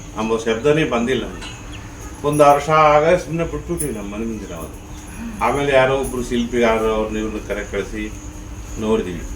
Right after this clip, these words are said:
ನೋಡಿ ಅದನ್ನ ಏನೋ ಒಂದು ರಾಯರದೊಂದು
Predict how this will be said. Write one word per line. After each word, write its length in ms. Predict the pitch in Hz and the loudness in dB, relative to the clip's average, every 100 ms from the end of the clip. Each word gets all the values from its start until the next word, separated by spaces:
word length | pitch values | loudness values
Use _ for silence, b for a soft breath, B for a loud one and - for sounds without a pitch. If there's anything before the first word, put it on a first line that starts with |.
| - - - 101 | -12 -12 -10 -6
ನೋಡಿ 380 | 101 104 107 | -4 -2 0
ಅದನ್ನ 260 | 101 101 101 | 0 -2 -4
ಏನೋ 200 | 101 104 | -4 -4
ಒಂದು 200 | 104 101 | -4 -2
ರಾಯರದೊಂದು 800 | 98 104 101 101 98 87 95 | 2 2 0 -4 -6 -6 -8